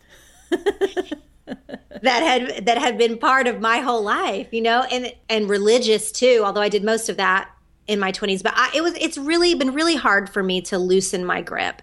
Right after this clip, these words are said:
and to let life change. And then when you have kids, it's almost like you have to,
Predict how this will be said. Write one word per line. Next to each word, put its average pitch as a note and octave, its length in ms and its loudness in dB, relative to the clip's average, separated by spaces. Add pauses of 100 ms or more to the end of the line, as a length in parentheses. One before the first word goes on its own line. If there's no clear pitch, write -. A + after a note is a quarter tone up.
and G#3 140 0
to A3+ 100 0
let G3 340 0
life F3 300 -2
change. - 580 -8 (720)
And C4+ 120 2
then D4+ 100 2
when E4 120 2
you D#4+ 80 2
have B3 100 -12
kids, D#4+ 480 0 (160)
it's A#3+ 240 2
almost A#3+ 420 2
like G3 460 0 (160)
you A3 220 2
have G3+ 380 -2
to, - 360 -10